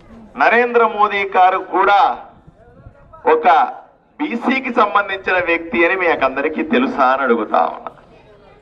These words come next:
ఆయన స్వతహాగా బీసీ అయి ఉండడం వల్ల దేశంలో ఉన్నటువంటి బీసీలందరినీ కూడా బాగా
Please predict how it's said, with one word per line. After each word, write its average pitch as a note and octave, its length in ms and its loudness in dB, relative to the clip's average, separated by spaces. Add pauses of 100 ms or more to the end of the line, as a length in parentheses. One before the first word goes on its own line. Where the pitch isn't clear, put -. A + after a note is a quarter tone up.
(480)
ఆయన G#3+ 280 4
స్వతహాగా A#3 680 2
బీసీ A3 420 -4
అయి G3+ 160 0
ఉండడం F3 380 0
వల్ల E3+ 420 4 (600)
దేశంలో A#3 560 0
ఉన్నటువంటి G#3+ 640 2
బీసీలందరినీ G#3+ 1120 0
కూడా F#3+ 260 2
బాగా F#3 380 2